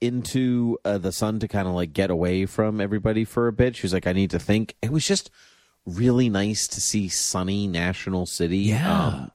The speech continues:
Speaker 1: and, like, but not Vancouver National City. Like, I, there was actually great pains in this episode to look like L A.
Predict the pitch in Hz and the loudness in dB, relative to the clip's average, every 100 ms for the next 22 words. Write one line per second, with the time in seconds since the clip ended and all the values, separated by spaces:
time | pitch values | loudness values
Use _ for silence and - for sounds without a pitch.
0 | _ 101 104 101 101 - 120 101 113 131 | _ -2 2 2 2 4 2 4 2 4
1 | 143 - - _ _ _ _ _ - 90 | 2 -4 -20 _ _ _ _ _ -2 2
2 | 110 107 175 170 110 90 82 87 80 - | 4 4 4 4 4 2 -2 -6 -6 -2
3 | 82 76 - 90 90 - - 107 95 87 | -2 -2 0 0 -2 -2 0 0 0 2
4 | 110 107 117 107 147 - - _ 95 85 | 4 4 2 2 0 -2 -12 _ -14 -4
5 | - 87 82 110 135 - _ - - 120 | 2 4 6 4 2 -4 _ 0 2 4
6 | 113 95 82 85 - 98 95 - 90 80 | 2 2 0 0 0 -2 -2 2 4 4
7 | 71 - - _ _ - 95 82 82 107 | 2 -6 -20 _ _ 2 2 2 6 4
8 | - - 82 90 85 - _ _ 85 80 | 4 -4 2 2 2 -4 _ _ 0 2
9 | 73 | 0